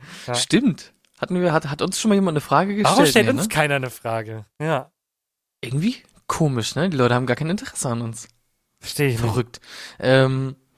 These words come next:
Speaker 2: ja, also wenn ihr da auf jeden Fall irgendwelche Fragen habt, äh, für irgendjemanden, also d-, d-, primär halt natürlich, wenn wir ihr Fragen stellen sollen, dann könnt ihr uns die natürlich auch gerne schreiben.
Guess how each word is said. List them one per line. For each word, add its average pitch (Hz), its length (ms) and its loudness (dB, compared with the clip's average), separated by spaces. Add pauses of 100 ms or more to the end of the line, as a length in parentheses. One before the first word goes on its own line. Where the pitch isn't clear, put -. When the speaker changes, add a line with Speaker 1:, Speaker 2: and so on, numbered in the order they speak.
(540)
Speaker 2:
ja, 185 180 6
also 127 220 0
wenn 156 100 0
ihr 147 80 0
da 151 160 8
auf 151 180 2
jeden 156 120 -2
Fall 151 180 0
irgendwelche 151 380 -2
Fragen 165 600 0 (100)
habt, - 320 0 (760)
äh, 131 260 2
für - 160 -2
irgendjemanden, 127 640 2
also 120 300 -2
d-, 117 60 -12
d-, - 1000 -14 (140)
primär 143 440 4
halt 131 160 2
natürlich, 127 540 -4
wenn 120 200 0
wir 123 120 0
ihr 165 200 4
Fragen 120 320 0
stellen 120 300 -2
sollen, 117 180 -2
dann 113 140 -8
könnt 123 180 -4
ihr 127 60 -4
uns - 140 -8
die 123 60 -6
natürlich 123 280 -8
auch - 100 -16
gerne 113 220 -8
schreiben. 139 840 2